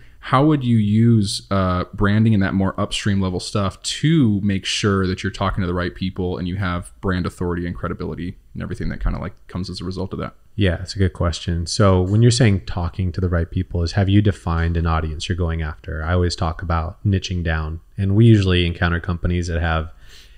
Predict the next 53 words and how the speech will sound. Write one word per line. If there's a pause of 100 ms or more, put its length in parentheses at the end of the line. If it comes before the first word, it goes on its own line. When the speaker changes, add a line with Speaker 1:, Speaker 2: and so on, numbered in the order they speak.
(160)
Speaker 2:
you
know,
large
and
ambitious
goals.
They
feel
like
their
products
or
services
could
kind
of
cater
to
a
lot
of
different
people. (480)
But
they
start
to
realize
that
there's,
like,
a
sweet
spot.
So
we
start
off
by
usually
saying,
like,
on,
on
the
branding
side,
who
are
your
most
ideal
customers?